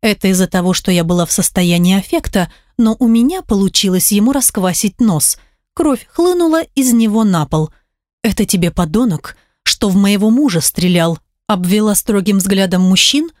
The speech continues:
что удерживали, и продолжила. "Какой неосторожный! Падает на ровном месте". Послышался смешок, и кто-то добавил: "Он еще и вас хотел застрелить". "За меня муж рассчитается".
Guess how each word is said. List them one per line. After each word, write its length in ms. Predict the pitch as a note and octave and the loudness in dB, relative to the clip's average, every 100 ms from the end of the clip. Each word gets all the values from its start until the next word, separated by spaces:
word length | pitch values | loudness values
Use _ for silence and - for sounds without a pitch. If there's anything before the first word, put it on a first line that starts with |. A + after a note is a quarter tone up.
| _ | _
что 300 | - - D4 - | -10 -6 -4 -2
удерживали, 840 | C4+ A#3+ C4 A3+ A#3+ A3+ A#3 B3 | -2 0 0 0 0 0 -2 -4
и 120 | D4 | -6
продолжила. 720 | D#4 F4 C4 F#3 E3 F3+ F3 F3 _ _ _ _ | -2 -2 0 0 0 0 -2 -2 _ _ _ _
"Какой 300 | - G3+ A#3 | -6 -2 0
неосторожный! 1000 | A3 A#3 - - A#3 E3+ C#3+ D#3+ E3 - _ _ _ - | 2 2 -2 -4 -2 -2 0 0 0 -4 _ _ _ -4
Падает 540 | E4 G#3 G3+ G#3+ - _ | -2 0 0 -2 -10 _
на 160 | F4+ E4 | -2 0
ровном 420 | D#4 B3+ B3+ B3 | 2 2 2 2
месте". 500 | F#3+ E3 - G3 F3+ _ _ _ _ _ | 0 -2 -2 -4 -6 _ _ _ _ _
Послышался 640 | - - G#3 G3+ G#3 - G#3 | -6 -2 -2 0 0 0 0
смешок, 560 | - F#3 - D4 - - _ _ | 0 0 -2 -4 -6 -20 _ _
и 100 | A#3+ | -6
кто-то 320 | G#3+ - B3 A3+ | -6 -6 -4 -2
добавил: 540 | F#3+ D#3+ D3+ D#3+ D3+ _ _ _ _ - | -2 0 0 -2 -4 _ _ _ _ -4
"Он 220 | F3 D#3+ | -2 0
еще 580 | D#3 - - E3+ E3 - | 0 0 0 0 -2 -4
и 160 | - D#3+ | -2 0
вас 340 | D3+ A#3+ E4+ | 0 -2 -4
хотел 420 | - E3+ - D#3+ | -4 -4 -2 -2
застрелить". 760 | D3+ E3+ - F3+ F3+ F3 - - _ _ _ _ _ _ | 0 -2 -2 0 0 0 -4 -8 _ _ _ _ _ _
"За 260 | C#4 A#3 B3 | -2 0 0
меня 380 | B3 A#3+ B3 A#3+ | 2 2 2 0
муж 440 | D4 C#4 - - _ | 0 -2 -4 -10 _
рассчитается". 1080 | G3+ F3 - - - D#3+ D#3+ D#3+ - F#3 F3 | -4 -2 0 -2 -2 -2 0 0 -2 -4 -4